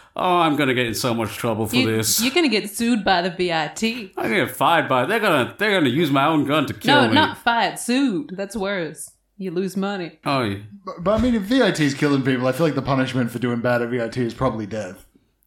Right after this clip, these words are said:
Speaker 1: Oh, yeah, it is. I mean, that's why they have that big trapdoor.
Speaker 2: Capital punishment. <laughs>
Speaker 1: It's never really gone away, you know. <laughs>
Speaker 3: Are you, so, do you have anything you'd like to promote outside of being from V I T?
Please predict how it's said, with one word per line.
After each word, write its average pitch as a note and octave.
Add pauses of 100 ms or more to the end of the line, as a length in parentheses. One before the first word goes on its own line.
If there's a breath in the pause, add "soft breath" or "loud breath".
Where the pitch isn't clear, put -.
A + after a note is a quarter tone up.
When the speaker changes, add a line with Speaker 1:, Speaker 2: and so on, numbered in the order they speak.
(300)
Speaker 1:
Oh, D3
yeah, D#3
it G#2+
is. C3+
I A2
mean, A#2
that's -
why C3+
they A#2
have C#3
that -
big C#3
trapdoor. F#2 (120)
Speaker 2:
Capital F#3
punishment. F3
<laughs> - (840 loud breath)
Speaker 1:
It's -
never D#3+
really F3+
gone E3+
away, D3+
you A2+
know. A#2
<laughs> F3+
Speaker 3:
Are F3
you, G#3
so, E3
do D3
you E3+
have E3
anything E3+
you'd D3
like B2+
to B2+
promote A#2+
outside C3+
of A2 (200)
being B2+
from A#2+
V A#2
I A#2
T? A#2+